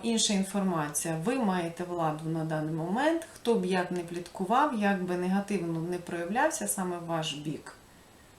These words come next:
ви маєте владу над ситуацією. І вони підуть з вашого життя.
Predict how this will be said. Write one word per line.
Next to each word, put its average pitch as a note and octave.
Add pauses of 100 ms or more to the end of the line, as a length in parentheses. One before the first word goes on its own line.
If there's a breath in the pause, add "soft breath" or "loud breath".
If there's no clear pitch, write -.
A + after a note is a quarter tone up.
(220 loud breath)
ви F#3
маєте D#3+
владу F#3+
над F3+
ситуацією. D#3 (1600)
І A3+
вони C#4
підуть G3 (280)
з F3+
вашого F3+
життя. F#3